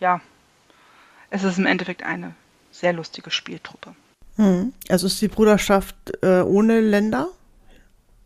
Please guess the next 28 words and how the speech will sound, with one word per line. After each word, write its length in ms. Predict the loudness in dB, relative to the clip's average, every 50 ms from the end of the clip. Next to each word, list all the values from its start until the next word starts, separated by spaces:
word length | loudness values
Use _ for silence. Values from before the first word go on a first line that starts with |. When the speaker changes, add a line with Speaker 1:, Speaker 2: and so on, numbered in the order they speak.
| _ _ -14
Speaker 2:
Ist 180 | -12 -8 -6
das 160 | -6 -4 0
so 60 | 2 4
eine 100 | 4 4
freie 360 | 2 0 2 2 4 4 2 2
Gruppe? 340 | 0 -4 -2 -2 -6 -6 -6 -10 -20 -20 -20 -20 -20 -20 -20 -20 -20 -20 -20 _ -20 _ -20 -20 _ _ _ -12 -2 2
Speaker 1:
Ähm, 500 | 4 4 6 6 6 4 4 4 2 0 -4 _ _ _
wir 260 | -6 -2 -2 0 0 4
haben 560 | 4 6 6 6 4 2 0 -6 -6 -10 -12 -14
schon 800 | -14 -10 -8 -6 -4 -4 -4 -6 -6 -4 -4 0 2 4 4 2
ein 180 | 4 2 0 0
paar 200 | 0 0 0 2
Ländereien 640 | 2 2 2 2 2 2 2 2 2 2 0 -2 -6
in 400 | -8 -10 -12 -12 -12 -14 -18 -20 _ _
jedem 600 | -20 -16 -12 -12 -10 -10 -10 -14 -14 -18 -20 -20 -14
Gastgeberland, 800 | -12 -12 -12 -12 -12 -12 -10 -6 -4 0 0 0 0 0 -2 -4
so 420 | -6 -18 -20 -20 -18 -14 -14 -14 -14
als 220 | -14 -18 -18 -14
Dankeschön. 520 | -12 -12 -10 -10 -8 -6 -4 -4 -4 -4 -6 -8 -14 -20 -20 _ _ _ _ _ _ 2
Ähm, 340 | 4 6 6 4 2 -2 -4
haben 100 | -6 -6
verschiedene 340 | -8 -10 -10 -8 -6 -6 -4
Ordensburgen 640 | -4 -2 -4 -4 -6 -10 _ -10 -6 -6 -6 -6 -6
in 100 | -10 -12
verschiedenen 400 | -12 -10 -10 -10 -8 -8 -10 -10
Reichen 380 | -6 -4 -4 -4 -4 -6 -10 -12
stehen, 320 | -12 -12 -12 -12 -12 -10 -4
weil 240 | -2 -2 -2 -2